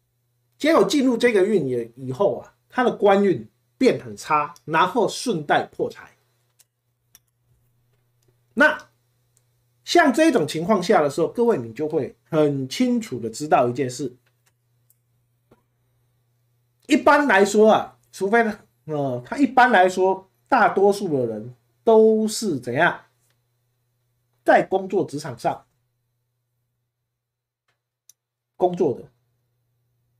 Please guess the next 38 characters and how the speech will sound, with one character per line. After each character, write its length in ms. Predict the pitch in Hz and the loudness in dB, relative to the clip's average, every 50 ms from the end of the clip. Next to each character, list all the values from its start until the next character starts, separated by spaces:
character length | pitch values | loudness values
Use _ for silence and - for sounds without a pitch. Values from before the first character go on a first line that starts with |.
| _ _ _ _ _ _ _ _ _ | _ _ _ _ _ _ _ _ _
那 240 | 302 349 330 302 | 4 4 4 4
假 200 | 311 - 349 339 | 4 4 4 4
如 60 | - - | 4 2
是 140 | 320 285 | 0 -4
这 180 | 220 311 285 277 | -2 0 0 0
一 60 | 285 | 0
种 160 | 233 196 160 | 0 -2 -4
情 180 | 139 - 156 165 | -4 -6 -10 -8
况， 380 | 170 - 226 202 - - _ _ _ _ _ _ | -2 0 0 0 -2 -6 _ _ _ _ _ _
嗯， 200 | - 190 185 170 | -10 -8 -8 -6
你 60 | 156 156 | -6 -2
认 220 | 175 233 214 190 | -2 -2 0 0
为 160 | 170 156 160 | 0 0 0
呢？ 240 | 170 175 180 190 - _ _ _ _ _ _ _ _ _ _ _ _ _ _ _ _ _ _ _ _ _ _ _ _ _ _ _ _ _ _ _ _ _ _ _ _ _ _ _ _ _ _ | 0 -2 -2 -6 -10 _ _ _ _ _ _ _ _ _ _ _ _ _ _ _ _ _ _ _ _ _ _ _ _ _ _ _ _ _ _ _ _ _ _ _ _ _ _ _ _ _ _
官 320 | _ 208 214 214 214 220 | _ 2 2 4 4 2
运 160 | 220 196 180 175 | 2 0 0 0
不 100 | 214 185 | -2 -2
行， 360 | - - 131 117 113 123 123 | -2 -2 -8 -10 -10 -12 -10
他 140 | - - 214 | -4 -2 0
在 160 | 214 226 208 | 0 0 0
工 200 | 311 - 208 208 | 0 0 -2 -2
作 160 | 196 214 196 | -2 -4 -4
职 160 | 175 - 156 165 | -4 -6 -8 -12
场 180 | 165 151 117 117 | -12 -12 -12 -4
上 280 | - 160 131 - - _ | -4 -4 -4 -4 -10 _
一 160 | _ 131 147 165 | _ -14 -14 -8
定 320 | 170 269 262 185 135 117 | -4 -4 -4 -4 -6 -8
也 240 | 123 120 113 110 110 | -10 -10 -10 -10 -10
是 340 | - - - 208 165 - - _ _ _ _ _ _ _ _ _ _ _ _ _ _ _ _ _ _ _ _ _ _ _ _ _ _ _ _ _ _ _ _ _ _ _ _ _ - - _ _ _ _ _ _ _ _ _ _ _ _ _ _ _ _ _ _ _ _ _ _ _ _ _ _ _ _ _ _ _ _ | -12 -8 -8 -8 -8 -8 -10 _ _ _ _ _ _ _ _ _ _ _ _ _ _ _ _ _ _ _ _ _ _ _ _ _ _ _ _ _ _ _ _ _ _ _ _ _ -20 -20 _ _ _ _ _ _ _ _ _ _ _ _ _ _ _ _ _ _ _ _ _ _ _ _ _ _ _ _ _ _ _ _
没 160 | - 156 175 | -8 -4 -2
有 160 | 190 175 151 131 | -2 -2 -2 -4
很 160 | - 135 147 | -8 -10 -10
好 220 | - - 127 - | -10 -12 -12 -12
的 100 | - 110 | -10 -10
一 60 | 120 | -10
种 160 | 131 120 104 92 | -10 -12 -14 -18
情 180 | - 104 98 | -20 -20 -20
况， 260 | - - 135 113 - | -16 -16 -16 -16 -16